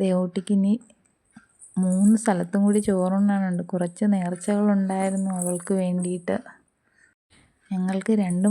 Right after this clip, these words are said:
മക്കളാണ് കേട്ടോ, ദേവർഷും ദേവികയും.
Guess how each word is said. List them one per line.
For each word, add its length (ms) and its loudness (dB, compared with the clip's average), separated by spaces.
മക്കളാണ് 480 -2
കേട്ടോ, 260 -4
ദേവർഷും 580 0
ദേവികയും. 560 2